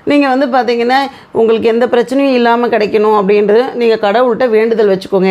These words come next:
ஏன்னா குருவும் பார்க்கறாங்க, ராகுவும் பார்க்கறாங்க அப்படின்னும் பொழுது சின்ன சின்ன தடையோட நமக்கு கிடைக்கிறதுக்கு உண்டான வாய்ப்புகள் இருக்கு.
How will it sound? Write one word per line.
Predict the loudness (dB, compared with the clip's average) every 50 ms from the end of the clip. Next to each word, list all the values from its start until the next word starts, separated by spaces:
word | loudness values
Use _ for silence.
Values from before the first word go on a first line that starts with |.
| 2
ஏன்னா | 2 2 2 2 2
குருவும் | 2 2 2 0 0 0 0 0 0
பார்க்கறாங்க, | -2 -2 -2 -2 -2 0 0 2 2 2 2 2 2
ராகுவும் | 0 0 0 0 0 0 0 -2
பார்க்கறாங்க | -2 -2 0 0 0 0 0 0 0
அப்படின்னும் | 0 0 2 2 2 2
பொழுது | 2 0 0 2 0 0 -2 -4 -14 -20 -20 -12
சின்ன | -4 -2 0 0 0
சின்ன | 0 0 0 0 0 -2 -2 -2
தடையோட | -2 -2 0 0 2 2 2 2 2 2 0 -2 -2 -2
நமக்கு | -2 -2 0 0 -2 -2 -2 -2
கிடைக்கிறதுக்கு | -2 -2 0 -2 -2 -4 -2 -2
உண்டான | -2 0 0 0 0
வாய்ப்புகள் | 0 0 0 0 -2 -2 -2 -2 -2 0
இருக்கு. | -2 -4 -4 -6 -6 -8